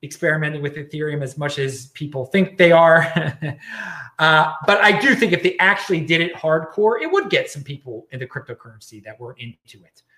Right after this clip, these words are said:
Would it get four hundred million people into it? Uh, no. Uh, so I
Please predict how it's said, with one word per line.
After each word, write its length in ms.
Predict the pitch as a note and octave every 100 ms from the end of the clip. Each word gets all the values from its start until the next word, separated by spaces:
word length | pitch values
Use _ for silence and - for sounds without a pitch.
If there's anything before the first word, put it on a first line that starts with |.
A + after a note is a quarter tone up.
| _ _ -
Would 120 | C3+
it 80 | C#3
get 220 | D3 -
four 160 | F3 E3
hundred 240 | F3 E3
million 300 | D4+ D#4+ D#4
people 320 | C#4 C#4 C4+
into 220 | B3+ B3+
it? 220 | A#3+ A#3 -
Uh, 220 | D#3+ D#3+ D#3
no. 300 | D3 C#3 F#2+ - _ _ _
Uh, 200 | D3+ D3
so 600 | - - A3 G3 F#3+ - - -
I 160 | -